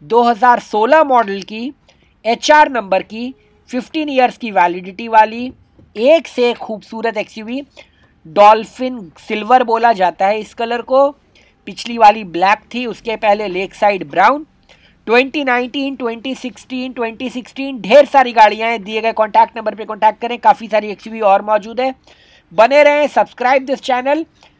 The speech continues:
सबसे पहली गाड़ी दस अस्सी, दूसरी वाली, अ, दूसरी वाली थी सात अस्सी and सात अस्सी।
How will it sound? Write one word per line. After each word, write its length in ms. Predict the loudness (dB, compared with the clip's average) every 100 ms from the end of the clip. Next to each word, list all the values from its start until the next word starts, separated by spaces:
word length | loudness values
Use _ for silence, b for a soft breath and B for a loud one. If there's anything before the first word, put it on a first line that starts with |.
| b 0
सबसे 280 | 0 2 -2
पहली 320 | -2 -4 4
गाड़ी 420 | 6 6 4 -10
दस 380 | -2 2 2 -2 -8
अस्सी, 400 | -8 -6 -6 -6
दूसरी 440 | -8 -10 -10 0
वाली, 380 | 4 4 0 -16 _ _ _ _ -2
अ, 460 | 2 2 2 0 -4 b b b _ -14
दूसरी 340 | -12 -10 0
वाली 240 | 2 2
थी 120 | -2 -2
सात 340 | 4 4 4
अस्सी 300 | -2 -2 -4
and 140 | -4
सात 300 | 4 4 4
अस्सी। 300 | -4 -8 -18